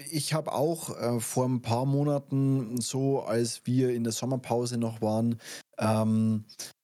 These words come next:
mich mehr oder wir haben uns mehr mit Kick beschäftigt und haben der Plattform mal etwas mehr Auge zugeworfen,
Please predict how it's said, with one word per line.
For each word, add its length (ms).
mich 240
mehr 380
oder 260
wir 220
haben 220
uns 240
mehr 160
mit 220
Kick 220
beschäftigt 680
und 720
haben 640
der 160
Plattform 800
mal 520
etwas 720
mehr 600
Auge 340
zugeworfen, 920